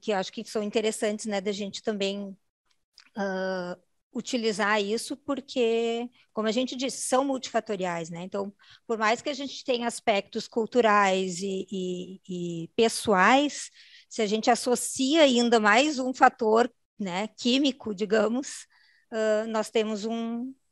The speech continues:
temos um aumento, né? Ah, em relação a, a essa pesquisa,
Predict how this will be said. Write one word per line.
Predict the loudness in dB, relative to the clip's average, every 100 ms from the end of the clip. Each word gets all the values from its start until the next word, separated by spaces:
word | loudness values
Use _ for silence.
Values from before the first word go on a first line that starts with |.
| _
temos | -4 -2 -4
um | -2
aumento, | 0 0 0 -2 -6
né? | -8 -8 -14 _ _ -20 -20 -20 -20 _ _
Ah, | 0 4 2 2
em | -4
relação | -2 0 -2 0 0 2 0
a, | -2 -4 -6 -8
a | -8 -4
essa | -4 -4 -4 -4 -8 _ _ _
pesquisa, | -4 -4 -6 -8 -8